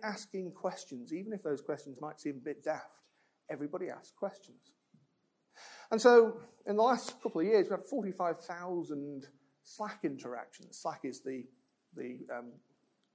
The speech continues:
message board for the, uh, organisation.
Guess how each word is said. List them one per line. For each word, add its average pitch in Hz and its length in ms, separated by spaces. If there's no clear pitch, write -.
message 185 360
board 120 240
for 139 80
the, 131 380
uh, 120 180
organisation. 120 720